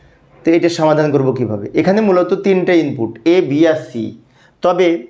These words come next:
সি আছে, আবার সি নট আছে, বি আছে, আবার বি নট আছে, তাই না? কিন্তু এ নট নাই। তাই আমরা এই সি এর সাথে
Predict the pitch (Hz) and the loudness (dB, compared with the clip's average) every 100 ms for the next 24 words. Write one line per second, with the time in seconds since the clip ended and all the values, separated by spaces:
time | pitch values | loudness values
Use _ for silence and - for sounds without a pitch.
0 | - _ _ - 196 208 202 214 - 147 | -20 _ _ 0 2 2 0 -2 0 0
1 | 147 170 160 160 160 147 139 - - - | 2 0 0 2 2 2 0 -2 -6 -12
2 | - _ _ _ _ 131 170 202 196 214 | -20 _ _ _ _ -2 2 2 2 0
3 | 208 147 160 151 139 151 135 110 - - | 0 0 0 0 2 2 2 0 -4 -8
4 | - _ _ _ _ _ _ _ 175 294 | -20 _ _ _ _ _ _ _ -2 0
5 | 285 170 180 175 151 113 98 - - _ | 0 2 4 4 2 -2 -10 -12 -20 _
6 | _ _ _ _ _ _ 170 170 170 180 | _ _ _ _ _ _ 0 2 2 2
7 | 170 156 - 170 160 160 165 - - 180 | 2 0 -2 2 4 6 4 -2 -4 2
8 | 185 180 175 175 | 2 2 0 2